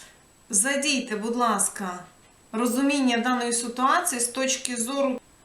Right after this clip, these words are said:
налагодьте взаємодію і спілкуйтеся з вищими силами. Зверніться до них.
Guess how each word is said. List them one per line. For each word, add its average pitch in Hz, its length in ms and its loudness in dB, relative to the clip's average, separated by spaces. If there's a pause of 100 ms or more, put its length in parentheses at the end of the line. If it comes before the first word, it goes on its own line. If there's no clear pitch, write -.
(140)
налагодьте 254 1200 2
взаємодію 233 1300 2 (560)
і 254 140 0
спілкуйтеся 262 1200 -2
з 220 40 -2
вищими 247 560 0
силами. 190 640 0 (220)
Зверніться 269 840 0
до 202 220 -4
них. 208 500 -2